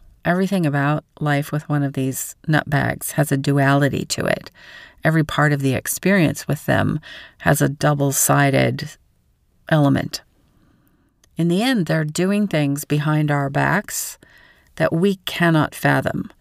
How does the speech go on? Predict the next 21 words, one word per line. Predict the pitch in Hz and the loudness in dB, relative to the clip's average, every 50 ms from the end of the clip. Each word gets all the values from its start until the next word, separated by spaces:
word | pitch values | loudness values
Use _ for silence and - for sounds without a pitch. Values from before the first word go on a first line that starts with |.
| _ - - _ _ - | _ -20 -20 _ _ 0
in | 165 160 | 2 2
addition | 156 147 151 - 175 175 - - 160 147 | 2 2 2 0 0 2 2 0 0 -2
to | - - | -2 -4
talking | - - 139 143 - - 143 143 143 | -2 -2 -2 -2 0 0 0 0 0
trash | - - 160 156 156 151 - | 0 0 2 2 2 2 0
about | - 143 147 127 110 - | 0 0 0 0 0 0
us. | - - - - - - _ - - - - - _ _ | 0 -2 -2 -4 -6 -8 _ -14 -20 -20 -20 -20 _ _
When | - 156 156 151 151 | 2 2 4 4 4
they | - 160 160 160 160 | 2 2 2 2 2
get | 151 151 156 151 151 143 - _ _ _ _ _ _ _ - | 2 2 2 2 2 2 -2 _ _ _ _ _ _ _ -2
a | 147 | -2
feeling, | 143 - - - 196 202 190 165 135 113 - - - - - _ | -2 -2 -2 0 2 4 4 4 2 2 0 -4 -4 -6 -6 _
a | - | -4
sense | 147 - - - 190 180 151 - - - - - - _ - - - - _ _ _ | -4 -2 0 2 2 2 2 0 -4 -8 -10 -10 -10 _ -18 -20 -20 -20 _ _ _
that | - 104 - | -4 -2 0
we | - 143 156 160 | 2 2 2 4
are | 165 160 | 2 2
going | 151 147 143 139 139 | 2 2 2 2 2
to | 139 139 - - | 0 -2 -2 0
end | 143 147 151 170 175 - | 2 2 4 2 2 0
things, | - - 180 185 190 196 202 208 214 - - | -2 -2 0 2 2 2 0 0 -2 -4 -6